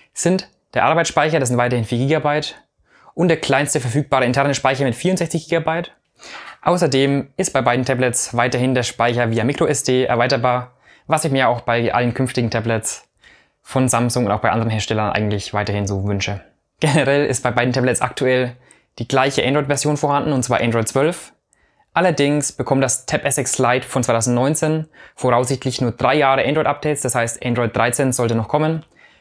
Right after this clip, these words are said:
Danach sollte es aber keine neueren Android-Versionen mehr geben. Und wenn man dem bisher gut eingehaltenen Update-Versprechen von Samsung auch glauben darf, soll das Galaxy Tab S X Lite von zweitausendzweiundzwanzig sogar bis Android sechzehn Unterstützung bekommen, also ganze vier Jahre.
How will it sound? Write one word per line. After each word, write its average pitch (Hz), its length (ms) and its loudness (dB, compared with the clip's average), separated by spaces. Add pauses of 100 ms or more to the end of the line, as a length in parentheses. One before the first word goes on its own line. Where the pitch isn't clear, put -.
Danach 123 300 0
sollte 123 260 0
es 113 60 0
aber 113 180 2
keine 131 300 0
neueren 151 280 2
Android-Versionen 139 600 0
mehr 139 100 2
geben. 139 360 0 (360)
Und 135 140 0
wenn 135 120 4
man 127 380 2
dem 113 280 0
bisher 123 220 0
gut 160 180 0
eingehaltenen 143 640 0
Update-Versprechen 151 680 0
von 147 140 0
Samsung 139 460 0 (200)
auch 120 200 -4
glauben 143 240 2
darf, 151 360 0 (380)
soll 165 300 0
das 156 400 0
Galaxy 147 320 2
Tab 151 180 -2
S 165 120 -2
X 196 160 0
Lite 143 180 2
von 147 160 0
zweitausendzweiundzwanzig 135 1160 0
sogar 135 460 0 (420)
bis - 240 0
Android 147 400 2
sechzehn 113 640 -2
Unterstützung 120 420 -2
bekommen, 127 360 0
also 123 160 0
ganze 123 320 2
vier 160 260 0
Jahre. 117 420 0